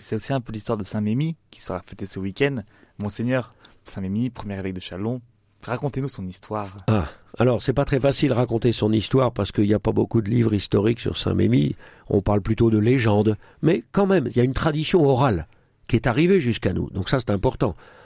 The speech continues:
Speaker 2: Alors, Saint-Mémy, effectivement, premier évêque de Châlons, sa fête, c'est le vingt et un octobre. Et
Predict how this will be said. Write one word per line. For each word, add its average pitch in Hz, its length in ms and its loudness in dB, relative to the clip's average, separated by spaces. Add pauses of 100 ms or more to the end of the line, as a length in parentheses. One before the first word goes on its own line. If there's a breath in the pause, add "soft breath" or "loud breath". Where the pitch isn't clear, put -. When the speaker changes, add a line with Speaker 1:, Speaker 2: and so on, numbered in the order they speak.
Speaker 2:
Alors, 98 220 0
Saint-Mémy, 135 480 4
effectivement, 113 500 0
premier 135 420 0
évêque 113 280 2
de 95 100 -2
Châlons, 127 380 0 (420 loud breath)
sa 98 160 2
fête, 160 300 0
c'est 110 100 0
le 104 80 4
vingt 120 300 2
et 120 40 4
un 117 120 0 (100)
octobre. 95 400 0 (840 loud breath)
Et 120 260 6